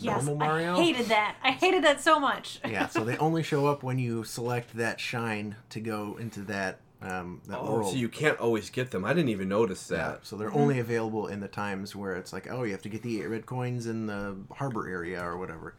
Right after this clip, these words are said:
Speaker 2: So that's one of the things. And then they changed the blue coins to be, like, a collectible item where you turn 'em in at the end to get shines, but I liked it in the other one, uh, in Mario sixty-four, rather, where you
Speaker 3: Got five yellow
Speaker 2: yeah,
Speaker 3: coins
Speaker 2: just got
Speaker 3: out of
Speaker 2: five coins out of it
Speaker 3: They don't
Speaker 2: instead.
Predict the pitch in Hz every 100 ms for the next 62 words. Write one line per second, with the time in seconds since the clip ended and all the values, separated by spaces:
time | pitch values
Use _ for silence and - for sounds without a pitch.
0 | - - - - - - 104 98 - -
1 | 131 117 110 107 107 107 110 104 98 139
2 | 131 123 113 113 113 120 104 101 - 101
3 | 98 95 92 - 92 95 - 113 107 110
4 | 107 98 104 104 107 98 101 101 98 95
5 | - - - - 160 139 127 120 110 113
6 | 107 107 104 - 107 104 - - - -
7 | 113 104 104 101 - 95 - - - -
8 | - 107 107 104 107 113 107 104 101 95
9 | 98 98 98 98 95 - 98 98 104 113
10 | 104 95 117 - 101 - 98 92 95 95
11 | 95 95 98 101 98 95 107 113 - 107
12 | 98 95 98 98 101 104 104 101 120 101
13 | 98 110 101 - 101 92 90 90 87 139
14 | 196 165